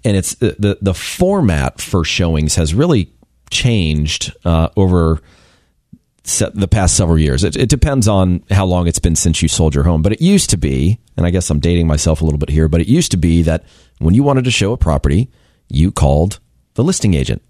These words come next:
You said, "Hey, I wanna see it at this day and time." The listing agent calls the seller. The seller calls the listing agent. The listing agent calls the buyer agent. The buyer agent calls the buyer, blah, blah, blah.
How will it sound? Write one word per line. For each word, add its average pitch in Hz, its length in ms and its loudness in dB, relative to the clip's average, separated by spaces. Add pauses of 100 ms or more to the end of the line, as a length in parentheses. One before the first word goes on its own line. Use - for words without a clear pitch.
(240)
You 82 100 0
said, 76 160 -2
"Hey, 110 160 0
I - 20 0
wanna 98 220 2
see 98 180 -2
it 95 60 0
at 82 80 -4
this 98 160 -2
day 92 220 -2
and 80 120 -2
time." 120 400 2
The 85 100 0
listing 85 300 0
agent 85 300 -2
calls 92 260 0
the 71 80 -6
seller. 127 460 0
The 73 80 -8
seller 95 260 -2
calls 80 240 -2
the 64 80 -8
listing 110 300 0
agent. 113 340 0
The - 60 -10
listing 87 320 -4
agent 80 240 -4
calls 78 180 -4
the 73 80 -8
buyer 127 320 2
agent. 117 300 2
The 76 60 -6
buyer 85 280 0
agent 78 460 -6
calls 85 220 -2
the 80 60 -2
buyer, 131 280 0
blah, 101 160 0
blah, 90 100 0
blah. 55 220 -6